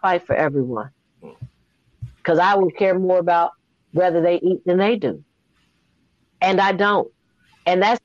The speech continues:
Speaker 1: that's something that people like you are gonna struggle with because you don't wanna see somebody's child hungry. That's, that's a hard thing to tell you. If you're gonna graduate to your next level,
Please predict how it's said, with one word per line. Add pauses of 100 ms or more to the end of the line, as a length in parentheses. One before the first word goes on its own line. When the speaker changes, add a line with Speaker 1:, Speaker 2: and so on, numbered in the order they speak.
(100)
Speaker 1:
that's
something
that
people
like
you
are
gonna
struggle
with
because
you
don't
wanna
see
somebody's
child
hungry. (920)
That's,
that's
a
hard
thing
to
tell
you. (1700)
If
you're
gonna
graduate
to
your
next
level,